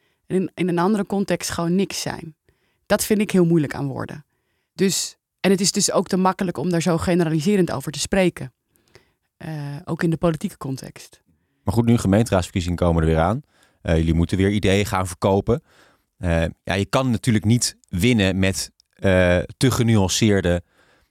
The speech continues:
Speaker 2: eh, boodschappen of te complexe retoriek.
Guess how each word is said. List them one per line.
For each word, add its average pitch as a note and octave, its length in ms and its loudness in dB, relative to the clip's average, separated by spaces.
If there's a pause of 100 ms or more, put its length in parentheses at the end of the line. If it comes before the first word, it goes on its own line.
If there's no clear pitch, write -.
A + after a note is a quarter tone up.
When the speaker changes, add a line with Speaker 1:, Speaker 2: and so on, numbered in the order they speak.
(160)
Speaker 2:
eh, E2 440 2
boodschappen F#2+ 640 0
of - 260 -4 (180)
te A#2 200 0
complexe G2 680 0 (340)
retoriek. A2 720 0